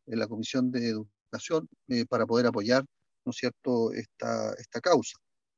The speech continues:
Eh, saludar a, a Juan Díaz, ¿no es cierto?, de los, eh, de la Federación de, de Funcionarios daem, que <clears throat> hemos tenido varias reuniones por, por esta situación que, eh, se va a transformar en una desvinculación masiva de funcionarios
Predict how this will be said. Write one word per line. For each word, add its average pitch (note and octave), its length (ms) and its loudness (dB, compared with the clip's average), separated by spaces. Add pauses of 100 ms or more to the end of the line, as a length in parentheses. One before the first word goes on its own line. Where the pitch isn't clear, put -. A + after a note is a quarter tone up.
(440)
Eh, A#2 200 0
saludar A#2+ 400 4
a, A#2 240 6 (340)
a G#2 280 -2
Juan A2 160 -4
Díaz, C#3+ 220 2
¿no A#2+ 60 0
es A2+ 80 -4
cierto?, A#2+ 360 -2
de A2 80 -2
los, G#2 300 -6
eh, G2+ 140 -10
de G2 120 -10
la G2+ 180 -10
Federación A2 500 -6
de, G2+ 260 -6 (400)
de A#2+ 80 -10
Funcionarios A2 600 -2
daem, C3+ 360 4 (680)
que A#2 300 2 (100)
<clears throat> - 260 -6
hemos C3 360 -2
tenido A#2+ 260 2
varias B2 220 2
reuniones A#2+ 440 0
por, A2 260 -8
por A#2 120 -6
esta B2 200 -10
situación B2+ 500 0 (560)
que, A#2 420 2
eh, A2 280 -4
se - 140 -6
va A#2+ 80 4
a B2 40 2
transformar A#2+ 480 -2
en B2 80 4
una A#2 160 4
desvinculación G#2+ 640 -6
masiva A#2 440 2
de G#2+ 60 -2
funcionarios C3 680 -2